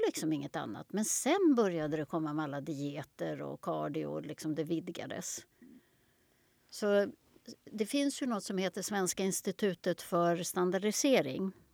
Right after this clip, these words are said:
sis, S I S ko-, ja, förkortar de. De tar hand om liksom nationella riktlinjer med alla olika yrkeskårer. Så att om man ska vara sjökapten, vad behöver man? Och, och, och sjukvården, sjuksyrra. Man kan inte bara gå och kalla sig sjuksyrra,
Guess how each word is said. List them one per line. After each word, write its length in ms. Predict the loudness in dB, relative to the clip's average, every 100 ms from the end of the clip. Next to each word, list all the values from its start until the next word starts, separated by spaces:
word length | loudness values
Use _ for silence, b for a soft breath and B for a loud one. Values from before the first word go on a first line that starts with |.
| _ _
sis, 580 | -4 -2 0 0 -2 -4 _ -4
S 260 | -4 -2
I 120 | -2 -2
S 220 | -4 -6
ko-, 120 | -8
ja, 160 | -8 -8
förkortar 440 | -8 -10 -10 -10
de. 240 | -6 -6 -6 B B B B B
De 200 | 2 4
tar 160 | 2
hand 300 | 2 2 4
om 260 | 2 4 2
liksom 320 | 0 -2 0
nationella 720 | 0 0 -2 0 0 0 0
riktlinjer 880 | 0 -2 -2 -2 0 0 0 -2 -2 b b b b -20 _ -16 -16 -10
med 120 | -6
alla 260 | -4 -2 -2
olika 400 | -4 -6 -4 -4
yrkeskårer. 840 | -4 -4 -4 0 2 2 0 -6
Så 160 | -2 0
att 140 | 0
om 160 | 0 0
man 120 | 0
ska 180 | 0 -2
vara 320 | -2 -2 -4
sjökapten, 800 | -2 -2 -2 -8 -6 -6 -4 0
vad 120 | -2
behöver 420 | -2 -4 -4 -6 -8
man? 340 | -6 -6 -8
Och, 240 | -8 -10 -14 -12
och, 200 | -12 -10
och 180 | -12 -4
sjukvården, 640 | 0 0 0 -6 -4 -4
sjuksyrra. 600 | -2 -2 -2 -4 -4 -2
Man 120 | -2 0
kan 100 | -2
inte 120 | -2
bara 120 | -4
gå 60 | -4
och 80 |
kalla 260 | -2 -2 -2
sig 160 | -4 -4
sjuksyrra, 640 | -6 -2 -2 -2 -4